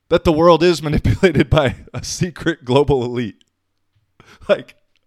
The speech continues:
wh-, wh-, um, huh? Dangerous conspiracy theorists. Like, dude, what are we talking about?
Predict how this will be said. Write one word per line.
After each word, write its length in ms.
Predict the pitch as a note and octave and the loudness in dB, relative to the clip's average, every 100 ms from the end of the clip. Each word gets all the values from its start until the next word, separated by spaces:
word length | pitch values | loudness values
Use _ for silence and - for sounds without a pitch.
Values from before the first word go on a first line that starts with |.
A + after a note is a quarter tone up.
| _ _ _ _ _ _ _ _ C3+ | _ _ _ _ _ _ _ _ -12
wh-, 360 | C3 - - - _ B2 | -10 -12 -14 -20 _ -10
wh-, 280 | C#3 - _ _ _ _ _ - | -10 -10 _ _ _ _ _ -10
um, 200 | D#3 D3+ _ _ _ _ _ - | -10 -10 _ _ _ _ _ -12
huh? 420 | D#3 A#3+ D#4 - _ _ _ _ _ _ _ _ _ _ _ _ _ _ _ _ _ _ _ _ _ _ _ _ _ - | -4 -4 -4 -12 _ _ _ _ _ _ _ _ _ _ _ _ _ _ _ _ _ _ _ _ _ _ _ _ _ -8
Dangerous 580 | C3+ F3 F#3 E3 E3+ - | -6 -4 -6 -4 -4 -6
conspiracy 720 | D3+ C3 - C#3+ C3 - G2+ | -8 -8 -2 0 0 -2 -8
theorists. 720 | - F#2 F2 D#2+ - - - _ _ _ _ _ _ _ _ _ _ _ _ _ _ _ - | -8 -8 -8 -10 -16 -18 -20 _ _ _ _ _ _ _ _ _ _ _ _ _ _ _ -10
Like, 340 | A2 - - - _ _ _ _ _ - | -10 -10 -14 -20 _ _ _ _ _ -8
dude, 460 | A2 B2+ G#2+ E2+ | -2 0 0 -4
what 280 | F#2 G#2 D3 | -10 -8 -6
are 80 | C#3+ | -6
we 180 | B2 A#2 | -8 -8
talking 600 | - B2 D3 E3 F3 A#2+ | -10 -8 -8 -6 -4 -4
about? 440 | G2+ F#2 E2+ - | -4 -6 -8 -14